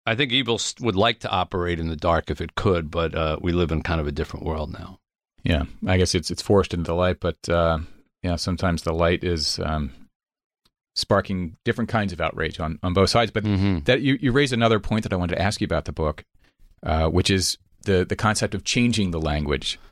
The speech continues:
Speaker 2: And that's something we saw then. You say it in reference
Speaker 1: Yeah.
Speaker 2: to Hitler and what the Nazis were doing, that we're gonna call it something else, and then
Speaker 1: Right.
Speaker 2: it'll feel like something else. I
Speaker 1: That's
Speaker 2: see
Speaker 1: right.
Speaker 2: that a lot today,
Speaker 1: That's
Speaker 2: too.
Speaker 1: a hundred percent true then, and it's a hundred percent true now.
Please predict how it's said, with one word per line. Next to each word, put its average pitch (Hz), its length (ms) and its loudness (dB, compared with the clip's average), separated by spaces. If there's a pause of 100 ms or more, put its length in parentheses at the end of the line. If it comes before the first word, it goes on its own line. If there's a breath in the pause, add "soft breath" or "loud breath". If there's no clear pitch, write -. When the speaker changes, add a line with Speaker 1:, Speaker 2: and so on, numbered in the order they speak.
(380 loud breath)
Speaker 2:
And 95 140 2
that's 110 160 2
something 101 380 0
we 90 80 0
saw 90 380 4
then. 90 260 2
You 107 100 6
say 95 200 4
it 87 60 0
in 85 100 0
reference 85 320 2
Speaker 1:
Yeah. 85 240 0
Speaker 2:
to 80 60 0
Hitler 95 200 0
and 87 60 0
what 82 100 0
the 82 60 -2
Nazis 85 340 0
were 85 80 -4
doing, 123 220 4
that 98 120 2
we're 104 80 -2
gonna 101 140 2
call 117 240 0
it 110 80 -2
something 101 340 -2
else, 82 360 2
and 76 100 -2
then 85 80 -2
Speaker 1:
Right. 82 60 -2
Speaker 2:
it'll 80 120 -4
feel 113 340 0
like 82 180 -2
something 82 240 -2
else. 82 200 0
I 92 120 4
Speaker 1:
That's 92 80 2
Speaker 2:
see 131 80 0
Speaker 1:
right. 92 80 4
Speaker 2:
that 92 80 2
a 87 60 -2
lot 82 280 0
today, 78 240 0
Speaker 1:
That's 95 160 0
Speaker 2:
too. 80 80 2
Speaker 1:
a 95 40 0
hundred 110 360 0
percent 113 400 -2
true 110 320 -2
then, 107 300 4
and 101 180 2
it's 90 140 -6
a 95 60 -4
hundred 101 280 -2
percent 95 360 -4
true 95 200 -2
now. 90 400 0